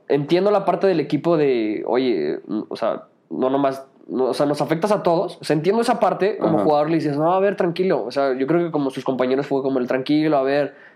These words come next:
Speaker 1: este, pues, cabeza fría, la chingada".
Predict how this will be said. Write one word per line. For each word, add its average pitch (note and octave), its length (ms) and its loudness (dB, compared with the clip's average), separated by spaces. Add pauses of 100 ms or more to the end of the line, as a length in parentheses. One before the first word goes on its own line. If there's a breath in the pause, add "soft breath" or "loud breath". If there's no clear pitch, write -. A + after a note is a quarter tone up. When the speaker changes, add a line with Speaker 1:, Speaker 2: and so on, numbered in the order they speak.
(140 loud breath)
Speaker 1:
este, A2+ 760 -4
pues, - 400 -14 (400 soft breath)
cabeza B2+ 340 0
fría, C#3+ 380 2
la A2 100 -2
chingada". B2+ 600 0